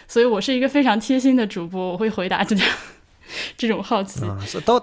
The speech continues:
Speaker 2: 这都可以问的，
Speaker 1: 嗯，
Speaker 2: 这没有什么。
Speaker 1: 对，但是因为你平常就很高冷啊，你是，如果没有人问你，你是绝对不会跟大家讲这种话，对不对？
Speaker 2: 对，我觉得这，因为这个原因，我觉得跟刚才是一样的，
Speaker 1: 嗯。
Speaker 2: 就是你，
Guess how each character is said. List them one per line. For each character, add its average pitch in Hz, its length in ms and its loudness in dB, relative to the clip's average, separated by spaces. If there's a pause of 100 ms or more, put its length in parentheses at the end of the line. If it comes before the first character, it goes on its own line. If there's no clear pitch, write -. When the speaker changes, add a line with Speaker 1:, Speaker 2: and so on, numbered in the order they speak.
(320)
Speaker 2:
这 - 80 -4
都 208 120 2
可 175 120 2
以 127 60 2
问 110 180 4
的， 98 80 -4
Speaker 1:
嗯， 113 160 -8
Speaker 2:
这 381 80 0
没 320 80 4
有 - 0 -
什 - 20 -2
么。 - 60 -2
Speaker 1:
对， 381 80 0
但 - 20 -2
是 381 80 2
因 349 100 4
为 370 120 0
你 214 180 2
平 233 160 0
常 262 100 2
就 277 80 2
很 185 200 -6
高 226 180 0
冷 185 180 -2
啊， 170 120 -6
你 185 180 -4
是， 254 140 -6
如 208 340 -4
果 247 100 2
没 208 120 0
有 220 80 0
人 196 180 -4
问 233 120 0
你， 196 100 -2
你 170 80 -4
是 - 100 -12
绝 - 160 -8
对 226 100 0
不 190 140 -6
会 190 80 -4
跟 185 100 -6
大 180 80 -6
家 180 80 -6
讲 180 160 -8
这 180 120 -10
种 170 100 -8
话， 160 180 -8
对 156 140 -14
不 - 80 -18
对？ - 120 -12 (680)
Speaker 2:
对， 277 100 2
我 160 120 6
觉 156 40 4
得 214 60 6
这， 233 140 4
因 233 160 2
为 254 40 4
这 262 140 0
个 190 60 6
原 147 200 4
因， 190 80 4
我 175 80 4
觉 117 40 2
得 127 80 0
跟 151 100 -2
刚 160 160 0
才 131 160 0
是 135 80 -2
一 110 80 -2
样 139 260 0
的， - 60 -8
Speaker 1:
嗯。 - 40 -16 (380)
Speaker 2:
就 - 160 -6
是 101 420 -6 (640)
你， 117 360 -10